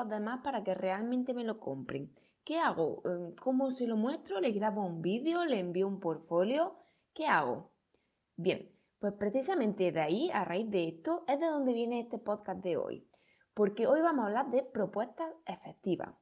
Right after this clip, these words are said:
Propuestas efectivas irresistibles, ¿vale? ¿Por qué? Porque al final,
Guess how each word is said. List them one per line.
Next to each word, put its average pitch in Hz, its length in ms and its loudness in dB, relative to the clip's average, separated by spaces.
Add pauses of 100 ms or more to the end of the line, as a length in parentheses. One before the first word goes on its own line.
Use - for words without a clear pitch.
(320)
Propuestas 277 460 4
efectivas 277 560 0
irresistibles, 170 920 2
¿vale? 202 260 0 (360)
¿Por 247 160 2
qué? 254 180 2
Porque 185 580 2
al 208 180 0
final, 254 520 -2